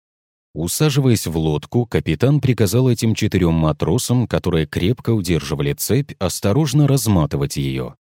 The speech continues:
Матросы стали сразу выполнять приказ, и шлюпка, медленно цепляясь за внешнюю деревянную обшивку корабля, стала опускаться вниз к морю. Вскоре цепь закончилась, матросы подошли к борту, чтобы посмотреть, что происходит внизу.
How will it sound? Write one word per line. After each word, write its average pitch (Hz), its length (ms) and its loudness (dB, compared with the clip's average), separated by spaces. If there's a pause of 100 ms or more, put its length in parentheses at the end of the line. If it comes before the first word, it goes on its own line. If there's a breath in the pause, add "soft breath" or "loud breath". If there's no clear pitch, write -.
(160)
Матросы 123 500 0
стали 120 300 0
сразу 87 440 -2
выполнять 76 540 -2
приказ, 82 560 -2
и 87 120 -4
шлюпка, 143 520 0
медленно 131 680 2
цепляясь 127 560 -2
за 92 220 -4
внешнюю 117 580 -2
деревянную 92 760 0
обшивку 80 540 -6
корабля, 76 560 -4 (140)
стала 151 460 -2
опускаться 110 680 -4
вниз 82 580 -2 (120)
к 95 100 -6
морю. 71 480 -4 (240)
Вскоре 147 480 0
цепь 90 300 -2
закончилась, 92 960 -2
матросы 95 500 -2
подошли 98 440 -2
к 76 80 -6
борту, 82 420 -2
чтобы 147 300 -4
посмотреть, 113 560 -2
что - 340 0
происходит 82 640 -2
внизу. 76 600 -2